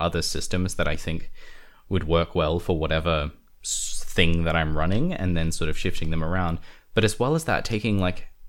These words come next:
design principles from other games. So I am running, uh,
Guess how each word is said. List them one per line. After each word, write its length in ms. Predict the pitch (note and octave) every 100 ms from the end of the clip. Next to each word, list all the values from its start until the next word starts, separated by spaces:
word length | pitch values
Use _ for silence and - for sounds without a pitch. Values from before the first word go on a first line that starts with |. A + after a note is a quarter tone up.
| - -
design 800 | G2+ E2+ E2 D#2+ F2 G2 G#2+ G#2+ -
principles 720 | - B2+ B2 D3+ - F#3 G3+
from 220 | - D3 B2+
other 180 | A#2+ B2+
games. 500 | A2 A2 E3+ - -
So 560 | - - F#2+ F#2 F2+ F2 - - - - - -
I 640 | F#2+ G2 G2+ G2+ F#2+ F2+ - _ - - -
am 580 | F#2 F2 F2 E2 E2 -
running, 580 | F#2 F2+ F#2 F2 F2 E2 - - - - - - - -
uh, 440 | F2 E2+ E2+